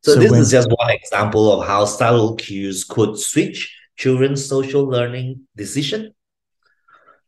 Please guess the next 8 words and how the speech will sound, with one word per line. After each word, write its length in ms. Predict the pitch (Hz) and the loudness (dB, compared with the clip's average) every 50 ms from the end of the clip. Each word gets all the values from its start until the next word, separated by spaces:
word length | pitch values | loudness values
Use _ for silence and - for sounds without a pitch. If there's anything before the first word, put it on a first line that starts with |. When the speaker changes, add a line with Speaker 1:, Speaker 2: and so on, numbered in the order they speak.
| _ _ - | _ _ -8
Speaker 2:
So 180 | - - 123 | -2 -2 0
when, 280 | 113 120 120 117 123 127 | 2 4 4 2 2 2
when 120 | 123 117 | 2 0
they're 100 | 110 110 | 0 -2
provided 540 | 104 - - 104 110 120 120 123 120 107 98 | -2 -4 -6 -4 -2 -2 -2 -2 -2 -2 -4
effectively 480 | 95 92 - 98 90 _ - 90 90 92 | -6 -8 -8 -10 -10 _ -10 -8 -6 -6
with 100 | 82 - | -6 -8
social 440 | - - 90 87 - - - 95 | -8 -8 -8 -8 -8 -10 -12 -14